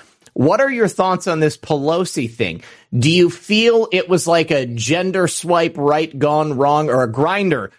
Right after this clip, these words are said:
grinder swipe <laughs> right gone wrong?" Tough time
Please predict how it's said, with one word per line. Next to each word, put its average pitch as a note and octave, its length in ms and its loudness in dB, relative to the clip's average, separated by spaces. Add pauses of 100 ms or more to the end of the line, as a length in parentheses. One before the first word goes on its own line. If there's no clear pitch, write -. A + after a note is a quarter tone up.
grinder F3+ 400 -2
swipe - 560 -4
<laughs> - 0 -
right D3 240 -4
gone C#3 340 -2
wrong?" C3+ 320 0 (340)
Tough - 380 -6 (140)
time D3+ 500 -4